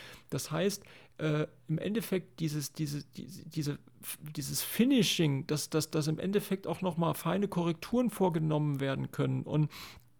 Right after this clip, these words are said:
sie hätten doch lieber Folgendes gemacht. Sie hätten doch, anstatt jahrelang diese ganzen Millionen zu verpulvern, die hätten sich eine Lizenz raussuchen sollen.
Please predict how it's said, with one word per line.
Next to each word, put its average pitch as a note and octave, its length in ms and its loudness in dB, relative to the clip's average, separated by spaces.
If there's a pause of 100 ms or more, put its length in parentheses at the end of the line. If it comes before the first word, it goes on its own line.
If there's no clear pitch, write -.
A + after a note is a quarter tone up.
sie E3 220 4
hätten G#3+ 300 4
doch - 160 4
lieber G#3+ 260 6
Folgendes F#3 640 2
gemacht. C3+ 360 0
Sie D3+ 80 -2
hätten F3+ 300 -2
doch, F3 220 0
anstatt D#3+ 400 0
jahrelang F#3+ 520 4
diese E3 180 0
ganzen F3 340 2
Millionen E3+ 420 4
zu F#3 140 0
verpulvern, D#3 800 2 (300)
die C#3+ 60 2
hätten E3+ 180 2
sich F3+ 260 -2
eine F3 260 4
Lizenz A3 600 2
raussuchen C3+ 640 0
sollen. B2 380 -4